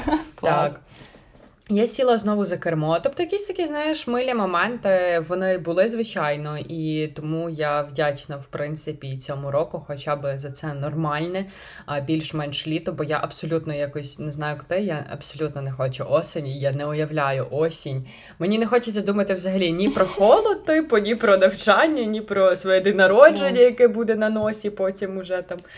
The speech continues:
Speaker 2: Тому я, я щось не хочу нічого. <laughs> От, тому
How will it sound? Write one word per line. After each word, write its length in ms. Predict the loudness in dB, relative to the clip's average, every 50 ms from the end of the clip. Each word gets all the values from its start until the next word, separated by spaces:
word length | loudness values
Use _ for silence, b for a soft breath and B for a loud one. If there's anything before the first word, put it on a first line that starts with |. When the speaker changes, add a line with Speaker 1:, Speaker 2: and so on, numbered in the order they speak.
| B B B B B B B B B B B -12 -12 -12 -12
Speaker 2:
Тому 220 | -12 -8 -8 -6
я, 260 | -4 -2 -2 -2 -2
я 220 | -4 -4 -6 -6 -6
щось 220 | -8 -14 -14 -10
не 100 | -10 -8
хочу 300 | -4 -4 -6 -4 -4 -6
нічого. 400 | -6 -6 -8 -6 -4 -2 -2 0 0
<laughs> 1300 | 0 0 -2 -2 -8 -10 -10 -12 -14 -14 -12 -12 -12 -14 -14 -20 -18 -10 -8 -6 -6 -6 -8 -10 -10 -6
От, 220 | -4 -4 -4 -6
тому 220 | -10 -12 -12 -12